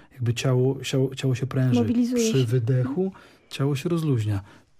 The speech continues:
Speaker 1: P-, pamiętam do dziś przy jakiejś, nie, przy jakiejś okazji mu-, opowiadania o oddechu, wy-, ktoś przy-, przy-,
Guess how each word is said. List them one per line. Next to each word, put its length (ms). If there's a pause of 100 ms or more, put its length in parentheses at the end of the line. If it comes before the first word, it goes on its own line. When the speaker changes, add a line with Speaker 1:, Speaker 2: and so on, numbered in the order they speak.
(340)
Speaker 1:
P-, 140
pamiętam 580
do 120
dziś 320
przy 260
jakiejś, 480
nie, 80
przy 240
jakiejś 220
okazji 520
mu-, 280
opowiadania 520
o 60
oddechu, 460 (500)
wy-, 320 (320)
ktoś 260
przy-, 220
przy-, 220